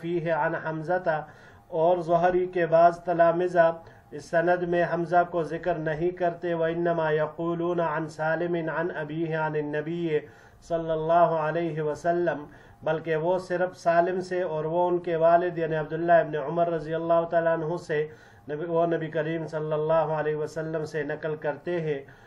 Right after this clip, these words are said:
تو اسی سند کے ساتھ وہ ذکر کرتے ہیں، جبکہ حمزہ کو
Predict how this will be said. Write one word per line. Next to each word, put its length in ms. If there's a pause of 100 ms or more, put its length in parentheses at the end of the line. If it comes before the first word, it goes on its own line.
(200)
تو 380 (240)
اسی 300
سند 420
کے 120
ساتھ 380
وہ 120
ذکر 320
کرتے 420
ہیں، 160
جبکہ 360
حمزہ 400
کو 320